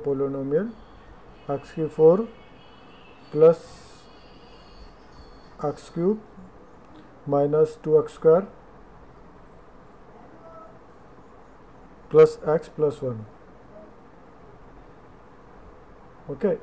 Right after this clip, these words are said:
इसकी, इसका हमें निकालना है कि अगर इसको हम X minus से divide करें, X minus वन से divide करें तो इसका क्या remainder आएगा।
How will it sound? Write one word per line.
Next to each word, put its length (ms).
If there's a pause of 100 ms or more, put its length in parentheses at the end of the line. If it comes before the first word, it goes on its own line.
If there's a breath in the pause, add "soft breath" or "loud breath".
इसकी, 600
इसका 280
हमें 260
निकालना 420
है 80
कि 240
अगर 220
इसको 240
हम 160
X 220
minus 280 (160)
से 500
divide 380
करें, 280 (600)
X 280
minus 520 (720 loud breath)
वन 280
से 220
divide 400
करें 320 (640)
तो 380 (400)
इसका 300
क्या 220
remainder 460
आएगा। 340